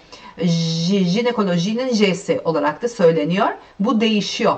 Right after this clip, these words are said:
yani. Ee, önünde hangi harf geliyor, arkasında hangi harf geliyor, sesli mi, sessiz mi?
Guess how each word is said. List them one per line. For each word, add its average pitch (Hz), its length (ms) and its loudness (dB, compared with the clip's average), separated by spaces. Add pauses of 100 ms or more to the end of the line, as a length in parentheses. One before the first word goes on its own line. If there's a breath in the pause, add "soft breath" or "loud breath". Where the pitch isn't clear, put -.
(140)
yani. 139 340 -2
Ee, - 800 -6
önünde 190 300 0
hangi 185 300 -2
harf 170 280 0
geliyor, 175 220 -2
arkasında 175 400 -6
hangi 170 240 0
harf 170 240 0
geliyor, 170 240 0
sesli - 320 -6
mi, 165 100 -4
sessiz 160 460 -6
mi? 220 80 2